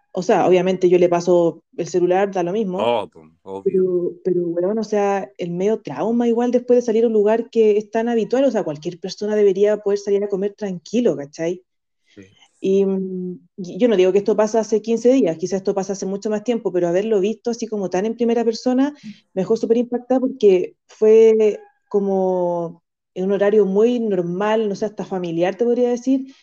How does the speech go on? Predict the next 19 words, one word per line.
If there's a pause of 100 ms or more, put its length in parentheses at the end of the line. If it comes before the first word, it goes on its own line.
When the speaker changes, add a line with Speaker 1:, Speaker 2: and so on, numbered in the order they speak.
(200)
Speaker 1:
que
pasa
esta
weá,
o
sea,
yo
quedé
pa'
adentro
y
más
encima
que
estos
gallos
pens-, (240)
pienso
yo,